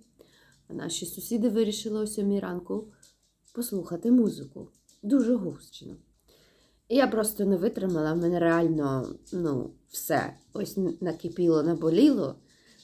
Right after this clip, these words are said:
Я натягла штані, пішла, постукалася, точніше, задзвонила. Вони зробили тихіше. А, вдома там була одна жінка. Бо перед тим ми,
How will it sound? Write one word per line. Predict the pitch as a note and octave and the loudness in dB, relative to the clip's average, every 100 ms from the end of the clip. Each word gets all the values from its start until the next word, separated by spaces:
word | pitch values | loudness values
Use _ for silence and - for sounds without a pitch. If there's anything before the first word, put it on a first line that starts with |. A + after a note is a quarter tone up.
| _ _ | _ _
Я | F3+ F3+ | 0 0
натягла | D3+ C#3+ C3+ C3+ B2+ | 0 -2 -6 -8 -12
штані, | - - F#4 F#4 F4+ F4 | -14 -6 2 6 8 6
пішла, | F4+ - - - A3+ C#4+ D#4 E4 | 2 -6 -18 -10 -4 -4 -4 -6
постукалася, | F3 - - F#3+ A#3+ C4 C#4 C#4+ B3+ | -12 -16 -12 -8 -2 0 2 0 -4
точніше, | A3+ - G#3+ G#3+ G3 F#3+ F3+ | -6 -2 -2 0 0 2 2
задзвонила. | A3+ F3+ F#3+ G3+ F3 E3 E3 G#3 | 2 2 0 0 0 -2 -2 4
Вони | C#4+ G3+ | 4 4
зробили | E3+ F3 E3 D#3+ D#3+ | 0 -6 -10 -10 -10
тихіше. | - D3+ D3 D#3 - A3+ - _ _ _ - - _ | -12 -16 -14 -12 -10 -10 -10 _ _ _ -20 -20 _
А, | G3 G3 G3 G3 F#3 E3+ E3+ - - | -6 -2 0 0 -2 -4 -4 -8 -8
вдома | F#3+ D4+ C4+ | 2 4 4
там | A3+ G#3+ | 2 0
була | G3 G3 F#3 | 0 -2 -4
одна | - E3+ E3+ D#3 | -6 -6 -6 -6
жінка. | D#3 D3 C#3+ - - - _ _ F#3+ | -8 -8 -10 -10 -16 -18 _ _ -12
Бо | F3+ | -8
перед | F#3 F#3+ F#3 F#3 | -2 0 0 -2
тим | F#3+ F#3 | -4 -2
ми, | E3+ | 0